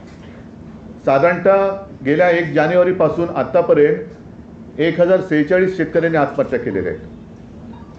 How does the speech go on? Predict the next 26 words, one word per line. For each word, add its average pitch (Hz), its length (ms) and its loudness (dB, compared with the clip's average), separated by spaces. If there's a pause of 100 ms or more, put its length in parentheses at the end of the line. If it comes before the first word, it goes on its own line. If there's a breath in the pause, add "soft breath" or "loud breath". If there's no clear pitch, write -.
(520)
ही 190 100 4
एकूण 202 380 4
जर 196 200 2
का 202 200 2
परिस्थिती 185 440 0
पाहिली, 170 340 4
पीक 185 280 -4
विम्याचे 185 300 0
पैसे 180 320 0
नीट 175 220 -2
मिळत 143 220 4
नाहीयेत. 107 280 0 (180)
आजच 175 300 0
मला 180 320 2 (280 loud breath)
माहिती 151 280 0
मिळाली, 151 560 2 (260)
नाही 165 180 2
ते 175 100 2
दुसरं 160 340 0
तुम्ही 175 140 0
दिलं 170 240 2
ना, 147 100 0 (260)
एका 147 220 2
रुपयात 170 240 2
पीक 160 260 -6
विमा, 139 200 0